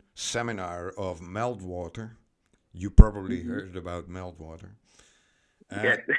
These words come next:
Speaker 2: <laughs>
Speaker 1: and, um, they were talking about the future of, of the P R business, managing
Speaker 2: Mm-hmm.
Speaker 1: reputations, managing risks. What is,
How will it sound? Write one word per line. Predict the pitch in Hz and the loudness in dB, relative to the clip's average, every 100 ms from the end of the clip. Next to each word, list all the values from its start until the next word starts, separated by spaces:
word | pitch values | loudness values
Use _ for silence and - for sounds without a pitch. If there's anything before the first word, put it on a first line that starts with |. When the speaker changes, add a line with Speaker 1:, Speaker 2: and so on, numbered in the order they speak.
| - | -2
Speaker 2:
<laughs> | 156 160 127 | -2 -2 0
Speaker 1:
and, | 131 139 139 135 139 139 139 143 - _ - | 2 2 2 0 -2 -6 -10 -14 -20 _ -12
um, | 135 139 143 147 139 - _ _ _ _ - 123 | -4 0 2 0 -2 -8 _ _ _ _ -14 0
they | 143 | 0
were | 143 | 0
talking | 139 151 143 131 | 0 0 0 -2
about | 117 110 113 107 | -2 0 0 -2
the | 107 | 4
future | - 123 127 - 92 95 | 4 4 -4 -6 -6 -8
of, | 92 - - 98 | -8 -14 -16 -12
of | 87 - - - 117 | -12 -12 -20 -20 -14
the | 101 | -10
P | - 117 101 | -6 -2 0
R | 104 104 | 0 -2
business, | 87 104 - 135 123 - - _ _ - - - - - | -4 -10 -8 -10 -10 -10 -12 _ _ -20 -20 -20 -20 -8
managing | 110 127 131 101 104 101 107 | -2 -2 -2 -2 -2 -4 -6
Speaker 2:
Mm-hmm. | 87 | -6
Speaker 1:
reputations, | 98 107 - 104 - 110 113 - 127 135 - - - 82 | -2 -2 -4 -10 -6 -6 -6 -8 -10 -10 -12 -12 -18 -16
managing | 87 110 104 90 95 95 87 | -8 -6 -6 -6 -8 -8 -8
risks. | 104 139 - - - - - - - _ - _ _ _ - | -6 -2 -2 -4 -8 -8 -8 -14 -20 _ -20 _ _ _ -4
What | 127 156 | 0 2
is, | 147 | 0